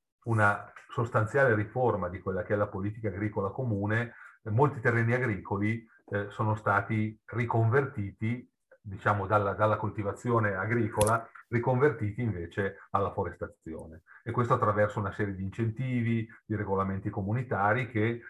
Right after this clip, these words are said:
favorivano appunto la, diciamo, eh,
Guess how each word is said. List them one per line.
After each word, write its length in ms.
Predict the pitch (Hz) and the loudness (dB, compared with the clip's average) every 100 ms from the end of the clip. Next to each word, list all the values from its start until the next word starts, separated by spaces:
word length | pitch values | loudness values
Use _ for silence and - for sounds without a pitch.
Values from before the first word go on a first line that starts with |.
| - | -20
favorivano 640 | - 113 131 113 110 117 107 | 2 4 6 6 4 4 2
appunto 760 | 107 107 107 104 117 120 - _ _ - | 0 0 0 4 4 2 -2 _ _ 2
la, 400 | 107 110 110 - | 6 6 4 -6
diciamo, 680 | 110 - 117 110 104 - - _ | -8 2 4 6 4 0 -14 _
eh, 420 | 110 104 98 101 | -4 -4 -4 -10